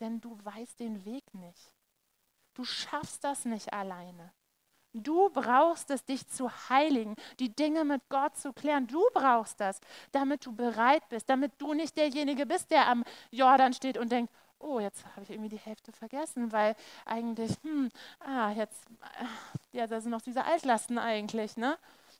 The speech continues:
Nein, du brauchst es, bereit zu sein. Wir müssen verstehen, dass es um eine Konsequenz aus einer Einsicht sich handelt, dass Gott alleine handelt und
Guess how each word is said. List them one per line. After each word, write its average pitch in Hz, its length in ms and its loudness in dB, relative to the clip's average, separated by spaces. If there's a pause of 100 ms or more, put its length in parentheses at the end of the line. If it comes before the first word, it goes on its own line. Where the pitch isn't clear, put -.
(300)
Nein, 269 440 -10 (140)
du 330 400 -2 (240)
brauchst 220 640 0
es, 196 300 -12 (300)
bereit 208 540 -2
zu - 160 -12
sein. 185 360 -14 (260)
Wir 247 100 -2
müssen 320 380 -2
verstehen, 240 880 -4 (760)
dass 262 260 6
es 233 160 -4 (240)
um 247 140 -2
eine 226 340 0
Konsequenz 247 1000 -2
aus - 220 -4
einer 220 380 -2
Einsicht 226 640 -6 (280)
sich - 360 -12
handelt, 185 480 -12 (420)
dass 233 320 0
Gott 269 320 4 (100)
alleine 214 720 2
handelt 185 460 -14 (240)
und 233 260 -4